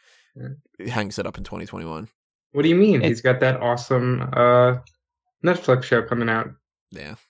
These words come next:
Speaker 2: exactly.
Speaker 3: He's got to spend a year promoting it.
Speaker 2: <laughs> Um,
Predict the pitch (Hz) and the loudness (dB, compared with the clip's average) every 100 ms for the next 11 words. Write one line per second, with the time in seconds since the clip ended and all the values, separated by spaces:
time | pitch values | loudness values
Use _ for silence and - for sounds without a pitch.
0 | _ 110 107 110 120 131 127 - 123 120 | _ -12 -8 -8 -4 0 2 2 0 0
1 | 113 113 117 92 139 160 - _ _ _ | -2 -4 -4 -4 -8 -12 -18 _ _ _
2 | _ - 131 - 78 _ _ - - _ | _ -14 -10 -10 -14 _ _ -20 -20 _
3 | _ _ _ _ _ _ _ _ _ - | _ _ _ _ _ _ _ _ _ -18
4 | - 101 107 104 104 104 107 107 107 | -12 -10 -10 -8 -8 -8 -10 -12 -14